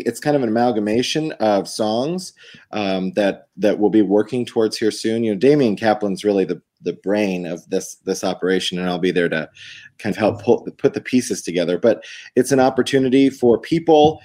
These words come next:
to sing songs, um, for roles that they would otherwise probably never be in. So,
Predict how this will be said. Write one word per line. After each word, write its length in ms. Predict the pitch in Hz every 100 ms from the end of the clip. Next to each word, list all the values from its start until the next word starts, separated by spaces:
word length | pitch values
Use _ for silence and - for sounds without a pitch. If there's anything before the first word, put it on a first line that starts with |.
| - _
to 240 | - 143 127
sing 300 | - 175 180
songs, 680 | 160 147 151 180 185 175 - 117
um, 440 | 120 117 113 110 -
for 220 | - 131
roles 340 | 117 120 147 151
that 120 | 131
they 120 | 135
would 120 | 131
otherwise 520 | 131 143 131 131 127 - _
probably 400 | 110 120 139 151
never 220 | 151 160
be 240 | 147 175 208
in. 300 | 92 87 - _ - _ -
So, 380 | - 139 123